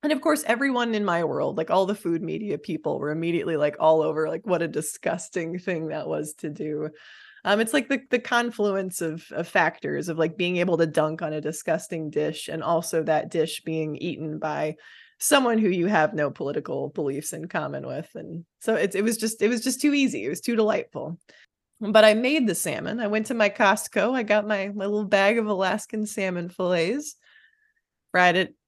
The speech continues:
in a, uh, not, didn't fry it in a pan, I actually baked it in the oven. I did not microwave it, which I sort of assumed is what Mitt Romney did.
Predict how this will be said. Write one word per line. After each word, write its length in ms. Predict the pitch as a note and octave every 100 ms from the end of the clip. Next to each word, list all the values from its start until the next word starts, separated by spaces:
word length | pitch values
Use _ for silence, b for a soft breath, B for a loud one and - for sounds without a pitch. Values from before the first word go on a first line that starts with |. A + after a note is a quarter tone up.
| _
in 140 | F3+
a, 80 | E3 F3+ - _
uh, 240 | - E3+ - -
not, 240 | F#3+ E3
didn't 220 | F3+ -
fry 160 | E3+ D3
it 60 |
in 100 | C#3+
a 40 | C#3+
pan, 200 | C#3+ C3+
I 20 |
actually 180 | - D#3+
baked 280 | E3+ D#3+ E3
it 80 |
in 60 | E3+
the 160 | E3+ -
oven. 360 | D#3 D3 E3+
I 80 | F3
did 120 | E3+
not 220 | F#3+ F#3+
microwave 560 | E3+ E3 - C#3+ C#3 C#3+
it, 100 | -
which 120 | C#3
I 60 | D3+
sort 240 | - D3+
of 60 | D3+
assumed 400 | D#3 D#3+ D3+ D#3
is 80 | D#3+
what 180 | D3+
Mitt 140 | C#3+ B2+
Romney 360 | D3 D3+ D3+
did. 320 | D3+ D3+ D#3